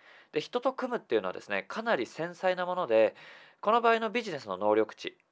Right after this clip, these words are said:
まあ、人と組んだ場合のその全体のビジネスの能力値っていうのは、本来足し算的に効果を発揮するっていうふうに思われている方がいますが、実はですね、掛け算で増えていくものなんですよ。これどういうことかというと、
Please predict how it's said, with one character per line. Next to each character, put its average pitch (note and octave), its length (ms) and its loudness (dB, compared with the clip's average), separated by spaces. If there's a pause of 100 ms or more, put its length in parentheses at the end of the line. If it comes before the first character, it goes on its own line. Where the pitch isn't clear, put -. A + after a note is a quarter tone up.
(120)
ま A#2 60 -8
あ、 A#2+ 40 -4
人 F3 180 -2
と F3+ 120 0
組 A3+ 220 0
ん F3+ 40 0
だ A#2 120 10
場 G2 160 6
合 G2 60 6
の C#3 340 2
そ - 120 -6
の G2 120 -2
全 E3 260 2
体 F#3+ 200 2
の F#3 80 -4
ビ F#3 100 -4
ジ E3 80 -12
ネ A#2 80 -12
ス - 60 -18
の F#2 100 -8
能 G2+ 140 -2
力 G#2+ 180 0
値 - 100 -20
っ - 40 -20
て G2 100 -4
い - 40 2
う - 20 -8
の F#2 80 -4
は、 G2+ 220 4 (880)
本 C4+ 180 0
来 F3 220 6
足 G#3 220 -6
し - 20 -6
算 A3+ 200 0
的 A3+ 220 -8
に A3 100 -8
効 A3 220 4
果 B2 100 2
を G#2+ 40 4
発 - 340 -4
揮 - 80 -12
す - 180 -4
る A#2 100 4
っ - 20 2
て - 200 -6
い G2 40 2
う - 20 -8
ふ G2 120 -8
う F#2+ 60 0
に F2+ 200 -10
思 G#2 180 2
わ A2 80 8
れ G2+ 60 -2
て F#2+ 60 -2
い F2+ 40 0
る F2 60 -4
方 F#2 180 -4
が E2+ 160 -4
い A2 80 -6
ま A2+ 140 0
す - 160 -10
が、 G#2+ 140 6
実 F#3+ 360 -4
は B3 100 6
で A2+ 120 2
す - 80 -20
ね、 G2+ 260 -2 (460)
掛 G#3+ 180 -6
け B3+ 140 0
算 C4+ 240 0
で A#2+ 100 -2
増 A2+ 140 -2
え G2 40 2
て F#2+ 120 -4
い F2+ 60 -4
く F2+ 100 -14
も F2+ 80 -10
の F2+ 80 -4
な F2 80 -6
ん E2+ 80 -12
で - 80 -16
す - 100 -20
よ。 - 160 -6 (760)
こ G#3+ 80 2
れ G#3 40 2
ど A3 140 8
う A3 40 10
い C#3+ 40 8
う - 20 4
こ - 120 0
と - 80 -8
か G2 100 -6
と - 80 -4
い F#2 60 0
う F2+ 40 -2
と、 G2+ 360 4